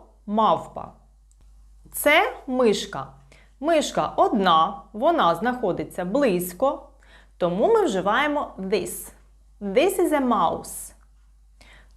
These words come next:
То парасолька. Парасолька одна, вона далеко, тому вживаємо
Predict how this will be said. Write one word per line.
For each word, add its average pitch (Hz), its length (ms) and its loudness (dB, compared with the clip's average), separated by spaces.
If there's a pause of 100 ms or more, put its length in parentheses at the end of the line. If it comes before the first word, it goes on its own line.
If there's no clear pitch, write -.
(120)
То 302 420 6 (180)
парасолька. 302 840 -2 (800)
Парасолька 233 640 2
одна, 180 680 0 (380)
вона 196 560 0
далеко, 247 840 2 (540)
тому 175 460 2
вживаємо 277 840 0